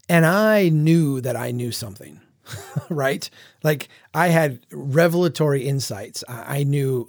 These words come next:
lots of things. I would later discover how little I actually knew about things. But at the time, I knew. I was very, very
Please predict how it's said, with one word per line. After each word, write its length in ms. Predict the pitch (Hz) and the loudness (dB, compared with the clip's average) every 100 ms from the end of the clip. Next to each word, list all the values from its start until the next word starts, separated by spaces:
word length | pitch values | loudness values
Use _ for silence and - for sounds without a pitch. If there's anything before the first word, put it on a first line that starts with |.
| 139 | -6
lots 320 | 127 135 - | -4 -4 -6
of 120 | 123 | -10
things. 560 | - 104 85 80 - - _ _ _ _ - | -10 -14 -14 -16 -18 -18 _ _ _ _ -2
I 60 | |
would 100 | 156 | 2
later 220 | 156 143 | 2 2
discover 360 | 123 120 135 113 | 0 -4 -6 -6
how 120 | 107 | -6
little 420 | 113 127 120 104 - | -4 -4 -4 -6 -10
I 100 | 120 | -12
actually 520 | 113 - 110 104 - - | -12 -14 -12 -12 -14 -10
knew 260 | 120 110 | -8 -6
about 280 | 107 95 87 | -8 -12 -16
things. 280 | - 98 107 | -16 -16 -14
But 180 | 117 98 - - - | -14 -14 -18 -20 -2
at 100 | 170 | 0
the 60 | 180 | 2
time, 420 | 185 208 156 143 - | 2 4 4 0 -2
I 320 | 135 139 123 | -2 -2 -2
knew. 320 | 131 127 110 | -2 -4 -4
I 100 | 104 | -2
was 180 | 139 110 | -2 -2
very, 320 | 113 127 127 | -2 -2 -2
very 340 | 117 113 107 | -4 -6 -8